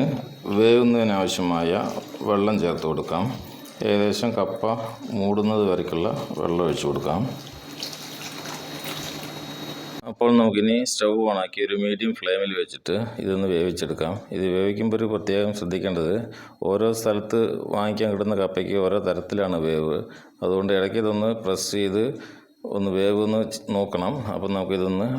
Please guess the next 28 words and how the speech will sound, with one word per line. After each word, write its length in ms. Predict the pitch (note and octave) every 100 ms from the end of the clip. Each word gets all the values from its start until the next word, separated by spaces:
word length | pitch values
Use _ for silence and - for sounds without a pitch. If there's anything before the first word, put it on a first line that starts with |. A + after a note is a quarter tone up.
| -
അടച്ച് 260 | F#2 - G#2+ F#2
വെച്ച് 240 | - G2 C3+ - G2
വേവിച്ചെടുക്കാം. 580 | F#2 F2+ F2 D#2+ D#2 G2+ C3 - - - - _ - - A#2
അപ്പോൾ 220 | A2 A#2 A2+
നമുക്ക് 200 | A2 A2+ G#2+
കപ്പ 180 | G#2+ G#2+ B2+ A2
വേവുന്ന 320 | A2 G#2+ A2 G#2+
സമയം 240 | F#2+ F#2+ F#2
കൊണ്ട് 160 | F#2 F#2 A2 -
അതിലേക്ക് 340 | - G2+ G2+ G2+
വേണ്ട 200 | G2 F#2+ G#2+ C3 -
ഇൻഗ്രീഡിയൻസ് 500 | G2+ G2 G2+ G#2 G2+ G2+
ഒന്ന് 120 | F#2
റെഡിയാക്കാം. 400 | E2 D#2+ D#2 F2 A2 -
അപ്പോൾ 140 | - G2+
ഇവിടെ 160 | G2+ G2+
ഞാൻ 140 | G2 G#2+ G2+ - G2
രണ്ട് 300 | G2 G2+ G#2+ - - - - -
പച്ചമുളകും 640 | G#2 - B2 A2+ G2+ F#2+ C3 - - - - - - -
ഒരു 140 | G2+ F#2+ - - G#2
ആറ് 200 | A2 B2 G#2+ - -
ചെറിയ 260 | G2 G2+ A2
ഉള്ളിയും 320 | G2 F#2 G2 F#2+ - - F#2+
രണ്ട് 280 | G2 G2 B2 - G#2
വെളുത്തുള്ളി 500 | G2+ F#2+ G#2 G2+ G2
അല്ലിയും 320 | F2+ F#2 G2 G2
കൂടെ 120 | F#2 E2+
എടുത്തിട്ടുണ്ട്. 460 | - D#2 E2 F2